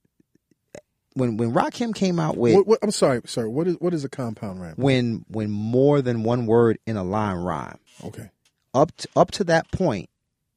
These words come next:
Speaker 1: every M C rhymed with the last word in your sentence rhymed.
Speaker 2: Right.
Speaker 1: So it'd be blah, blah, blah, blah, cat, blah, blah, blah, blah, bat.
Speaker 2: Right.
Speaker 1: And then Rakim came in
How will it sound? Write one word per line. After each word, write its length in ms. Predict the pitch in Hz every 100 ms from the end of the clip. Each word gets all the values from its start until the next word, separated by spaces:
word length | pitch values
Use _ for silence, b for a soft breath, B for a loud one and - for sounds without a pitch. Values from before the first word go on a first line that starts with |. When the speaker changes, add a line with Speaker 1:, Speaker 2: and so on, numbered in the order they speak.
| _ -
Speaker 1:
every 340 | 143 151 175
M 140 | 147 151
C 380 | - 143 120
rhymed 480 | 101 104 104 101 101
with 140 | 95 85
the 100 | 80
last 400 | 92 117 127 -
word 240 | 117 117
in 80 | 113
your 80 | 110
sentence 640 | - 120 101 85 82 -
rhymed. 480 | 90 90 60 - - -
Speaker 2:
Right. 200 | 87 71 _ _
Speaker 1:
So 140 | -
it'd 120 | 90 87
be 100 | 87
blah, 260 | 92 113
blah, 180 | 110 113
blah, 220 | 104 101
blah, 240 | 95 92 82
cat, 340 | - 151 - _ _ _ _ _ -
blah, 220 | 107 107
blah, 200 | 90 107
blah, 220 | 87 104
blah, 240 | 90 98 92
bat. 320 | 95 95 - _
Speaker 2:
Right. 220 | 101 - - _ _ _ -
Speaker 1:
And 100 | 101
then 120 | 98
Rakim 500 | 107 123 - 160 156
came 360 | - 123 101 95
in 300 | 95 87